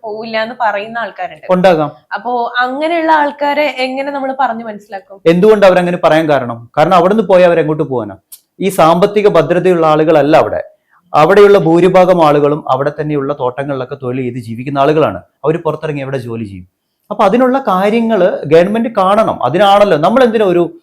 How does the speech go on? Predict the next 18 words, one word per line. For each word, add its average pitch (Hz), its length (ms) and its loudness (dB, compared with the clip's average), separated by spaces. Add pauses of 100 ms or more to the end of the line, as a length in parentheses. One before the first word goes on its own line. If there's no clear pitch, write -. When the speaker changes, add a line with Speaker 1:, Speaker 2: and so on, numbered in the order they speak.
(160)
Speaker 2:
ഒരു 175 140 4
ഗവൺമെന്റ് 156 500 2
അല്ലെങ്കിൽ 156 220 0
ഒരു 156 60 -6
സിസ്റ്റം 175 380 -4
ഉണ്ടാക്കി 160 240 0
വെച്ചിരിക്കുന്നത് 139 420 -6
എന്തിനാണ്? 101 300 -10 (320)
നമ്മുടെ 175 300 4
പ്രശ്നങ്ങൾക്ക് 185 480 0
പരിഹാരം 160 540 2
കാണാനും 120 480 -2
നമ്മളെ 151 320 4
പ്രൊട്ടക്ട് 185 340 -4
ചെയ്യാനും 180 220 0
വേണ്ടിയിട്ടാണ്, 131 420 -4
അല്ലേ? 139 280 -2
Speaker 1:
ഉം. - 100 -20